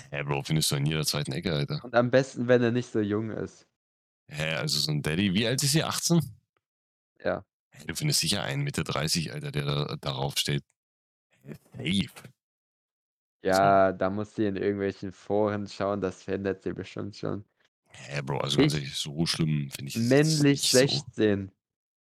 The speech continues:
Speaker 2: beichte, dass ich es liebe, von Mädchen versklavt zu werden.
Speaker 1: Ja, okay, gut, da, da
Speaker 2: <laughs> Was?
Speaker 1: bin ich, da bin ich raus. Da bin ich, äh, da bin ich raus tatsächlich. Da, da
Speaker 2: Oh.
Speaker 1: sehe ich mich nicht.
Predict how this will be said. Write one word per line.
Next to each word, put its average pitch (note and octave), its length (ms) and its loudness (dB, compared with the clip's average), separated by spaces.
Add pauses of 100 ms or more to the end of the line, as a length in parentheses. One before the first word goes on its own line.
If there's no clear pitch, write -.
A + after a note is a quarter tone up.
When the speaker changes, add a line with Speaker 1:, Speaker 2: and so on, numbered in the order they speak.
(100)
Speaker 2:
beichte, A#2 580 4
dass A2+ 240 0
ich A#2+ 140 -6
es A#2+ 200 -6
liebe, C#3 720 -2 (580)
von A#2+ 260 -2
Mädchen B2+ 360 -2
versklavt A2+ 840 -2
zu G2+ 180 -6
werden. F#2+ 460 0 (2500)
Speaker 1:
Ja, C2+ 140 -6
okay, C#2 220 -4
gut, C2+ 160 -8
da, C#2 120 -2
da - 120 2
Speaker 2:
<laughs> - 60 -8
Was? - 0 -
Speaker 1:
bin C#3+ 100 2
ich, D#3+ 120 4
da - 120 2
bin D3 140 -2
ich C#3+ 120 -2
raus. D2 440 -2
Da D#2 100 -8
bin D2+ 140 0
ich, D2+ 160 -2
äh, C#2+ 260 -4 (920)
da E2 200 -4
bin F2+ 240 0
ich E2 280 -4
raus D2 280 0
tatsächlich. D2 500 -6
Da, D2+ 300 -2
da D#2+ 180 0
Speaker 2:
Oh. - 20 -4
Speaker 1:
sehe D#2 180 -2
ich D#2+ 120 -10
mich D2 160 -12
nicht. D2+ 200 -12